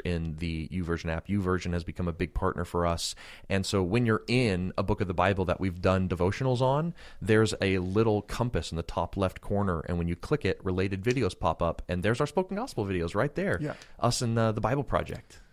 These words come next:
Speaker 1: And so it's,
Speaker 2: Which
Speaker 1: it's
Speaker 2: is
Speaker 1: fun to
Speaker 2: and
Speaker 1: kind of
Speaker 2: Lumos and,
Speaker 1: Lumos
Speaker 2: uh, a couple
Speaker 1: there, and the Jesus film is the other one. Yeah. And so that's, that's, that, that's kind of the second tier. And then at the bottom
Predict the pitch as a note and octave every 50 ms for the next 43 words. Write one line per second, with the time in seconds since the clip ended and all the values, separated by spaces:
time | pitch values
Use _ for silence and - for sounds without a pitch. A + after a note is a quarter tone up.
0 | - - F#2+ F2+ D#2 D2 - - - F#2+ F2+ - - - - - - - G2+ G2
1 | F#2+ F#2+ F#2 - - - - C#3+ C#3+ D#3 D#3 D#3 D3 C#3+ C#3+ C#3+ - - - C3+
2 | B2+ B2 A#2+ A#2 A#2 A2 A2 G#2+ A2 A2+ B2+ B2+ B2+ B2 B2+ B2+ B2 - - B2+
3 | B2 B2 B2 B2 A#2+ A#2+ - F#2+ G#2 G2 G2 F#2+ G2 F2+ G2 A2+ A2 A2 - -
4 | - D#2+ C2+ C#2+ D2+ E2 F2 - - F2 E2 E2 E2+ D#2+ D#2 D2+ C2 A#1 - F#2
5 | - - - F2+ E2+ D#2+ - - _ - - - - - - - - A#2+ A#2+ A2+
6 | - B2+ A#2 A2+ G#2+ F2+ - - - - - A#2+ A#2+ B2 - - - G#2+ G#2+ -
7 | - A2 A2+ A2+ - - - - C#3+ C3 G2 - - - C#3+ B2+ - C3+ - -
8 | - C3 C3+ C#3 D3 - A#2 A2+ A2+ A2+ A2 - - - - C#3+ C#3 - B2 A#2
9 | C#3+ C#3+ C3 C3 B2+ A2+ G#2+ A2 G#2+ -